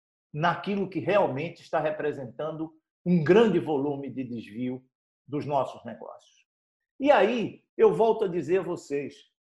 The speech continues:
é a perda pela manu-, pelo manuseio do cliente,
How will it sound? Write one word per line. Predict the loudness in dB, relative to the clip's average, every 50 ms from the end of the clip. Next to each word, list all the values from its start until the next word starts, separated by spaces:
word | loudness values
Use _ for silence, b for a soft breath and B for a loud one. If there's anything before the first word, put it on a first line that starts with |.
| _ _ _ _ _ _ _ _ _ _ _ _ _ _ _ _ _ _ _ 2
é | 4 4
a | 4
perda | 4 4 4 4 4 4 2 0 -2 -2
pela | -2 0 0 0
manu-, | 0 -2 -4 -4 -6 -6 -6
pelo | -4 -2 -2 0 0
manuseio | -2 -2 -4 -4 -6 -4 -2 -2 -2 -2 -2 -4
do | -8 -10
cliente, | -10 -10 -10 -8 -10 -10 -12 -16 -18 _ _